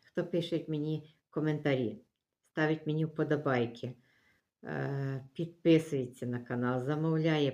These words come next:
посуд, безмежно вам вдячна. Е, щиро дякую тим, хто перший заходить. Така пані Оля, е, мені написала коментар, е: "Ура, я перша!" Так, пані Оля, дякую вам безмежно,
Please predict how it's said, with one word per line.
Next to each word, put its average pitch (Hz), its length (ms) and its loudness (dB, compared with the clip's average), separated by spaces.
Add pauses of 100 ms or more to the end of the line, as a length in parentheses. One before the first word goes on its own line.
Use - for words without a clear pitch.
(120)
посуд, 117 320 -8 (180)
безмежно 160 920 0
вам 117 240 -6
вдячна. 110 540 -8 (540)
Е, 139 440 -6
щиро 165 420 0
дякую 165 640 2
тим, 165 220 4
хто - 440 -2
перший 156 520 2
заходить. 123 640 -6
Така 143 280 -6
пані 147 420 0
Оля, 156 560 4 (280)
е, 135 180 -2
мені 143 240 2
написала 147 560 0 (140)
коментар, 143 680 0 (240)
е: 127 280 -2 (100)
"Ура, 170 420 6
я 160 200 4
перша!" 135 640 0 (560)
Так, 143 400 -2
пані 127 280 -2
Оля, 127 240 0
дякую 135 720 2
вам 123 160 -2
безмежно, 117 800 -8